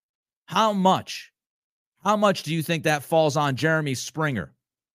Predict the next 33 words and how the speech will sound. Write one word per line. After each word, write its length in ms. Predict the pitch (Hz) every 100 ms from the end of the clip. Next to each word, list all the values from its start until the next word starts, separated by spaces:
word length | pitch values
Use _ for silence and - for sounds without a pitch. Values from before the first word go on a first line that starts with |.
| _ _
who 120 | -
was 180 | 165 165
an 80 | 151
assistant 520 | 143 - 185 - 160
special 420 | - 175 156 147
teams 280 | - 147 135
coach? 420 | - 101 - - _ _ _ _ _ _ _ -
Or 100 | 170
does 140 | 156
it 80 | 151
fall 260 | - 185 175
on 100 | 160
the 80 |
people 320 | 127 156 151 143
that 160 | 135
are 100 | 127
actually 380 | 135 135 - 117
playing 340 | - 170 165
the 80 | 151
game 440 | 143 151 147 135 123 _ _ _ -
and 120 | 165
the 80 | 147
person 400 | 165 165 - 147
who 160 | 139
is 120 | 139 151
actually 360 | 147 - 143
running 640 | 117 127 165 156 131 117 - -
the 100 | 143
special 400 | - 180 165 151
teams 280 | 127 151 127
and 100 | 120
Chase 220 | 156 131
Blackburn? 540 | 127 139 123 110 80